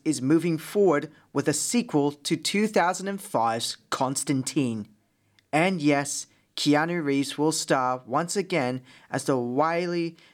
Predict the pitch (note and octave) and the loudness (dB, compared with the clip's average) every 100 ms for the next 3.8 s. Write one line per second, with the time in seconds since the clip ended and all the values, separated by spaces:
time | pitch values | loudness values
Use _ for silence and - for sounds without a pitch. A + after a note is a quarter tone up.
0 | _ C#3 C3+ C3+ D3 - D#3 D3 C#3+ C#3+ | _ -6 -4 0 2 2 0 -2 0 0
1 | A#2+ - - E3+ F#3+ D3+ A#2+ A2 G#2+ C3 | 0 -4 0 2 2 0 -2 -6 -4 -4
2 | C3+ - _ - D3+ A2+ G2+ - - B2+ | -4 -8 _ -2 0 0 -4 -8 -4 -4
3 | B2 - C#3 C3+ - G#2 G#2 - | -4 -2 -2 -2 -4 -4 -6 -12